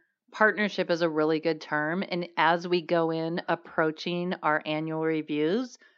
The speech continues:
or business reviews, maybe you do it quarterly, maybe you do it every two years, but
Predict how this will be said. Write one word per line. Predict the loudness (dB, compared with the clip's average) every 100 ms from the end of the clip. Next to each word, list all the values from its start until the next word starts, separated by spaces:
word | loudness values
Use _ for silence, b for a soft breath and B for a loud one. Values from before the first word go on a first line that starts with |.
| b b
or | 6 6
business | 6 2 2 -2 0
reviews, | 2 2 2 2
maybe | 0 2
you | 0 2
do | 2
it | 0
quarterly, | 0 0 2 0 0 0
maybe | 0 0 0
you | -2
do | 0 0
it |
every | 0 -2
two | -6 -4 -2
years, | 0 2 0 -4 _ _ _ -14
but | -14